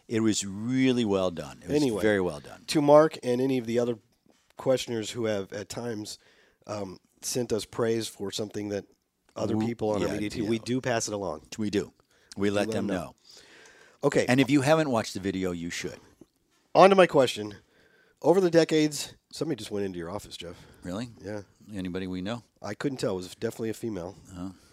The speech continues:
Speaker 1: I don't
Speaker 2: On to
Speaker 1: know.
Speaker 2: my question. Over the decades, Gene Deckerhoff has come up with some memorably clever phrases to describe the action he's seeing, such as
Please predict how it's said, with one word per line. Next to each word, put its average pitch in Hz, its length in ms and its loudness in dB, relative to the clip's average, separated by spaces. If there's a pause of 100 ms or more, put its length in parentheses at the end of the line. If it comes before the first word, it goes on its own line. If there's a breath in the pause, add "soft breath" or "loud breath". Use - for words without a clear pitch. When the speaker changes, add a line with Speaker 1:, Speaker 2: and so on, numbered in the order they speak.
(720 soft breath)
Speaker 1:
I - 100 -18
don't - 80 -6
Speaker 2:
On 180 120 12
to 208 80 4
Speaker 1:
know. 196 40 -2
Speaker 2:
my 175 120 10
question. 131 560 4
Over 147 180 4
the 160 120 2
decades, 120 540 2
Gene 135 300 -2
Deckerhoff 131 440 0
has 110 140 -4
come 123 200 -4
up 117 120 0
with 104 100 -2
some 110 240 0 (100)
memorably 175 640 2
clever 135 380 0
phrases 104 640 0
to 113 140 -8
describe 104 420 -4
the 101 160 -8
action 113 320 -4
he's 107 180 -4
seeing, 95 400 -4
such - 300 -2
as 104 300 -2